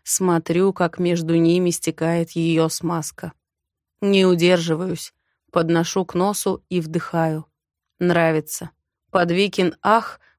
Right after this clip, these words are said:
пробую на вкус. "Егор, не могу больше", —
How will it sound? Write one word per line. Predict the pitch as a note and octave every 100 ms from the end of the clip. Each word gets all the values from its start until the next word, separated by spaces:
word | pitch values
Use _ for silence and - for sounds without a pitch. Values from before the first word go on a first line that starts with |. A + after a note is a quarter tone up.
| _
пробую | E3+ E3 E3 E3+ E3+
на | E3 E3+
вкус. | - E3 D#3+ - _ _ _ _ _ _ _ -
"Егор, | A#3 A#3 A3+ G#3 F#3 _ _ _ C4+
не | C4+
могу | B3+ A#3+ A#3 A#3+
больше", — | G#3+ A3 F3 - E3+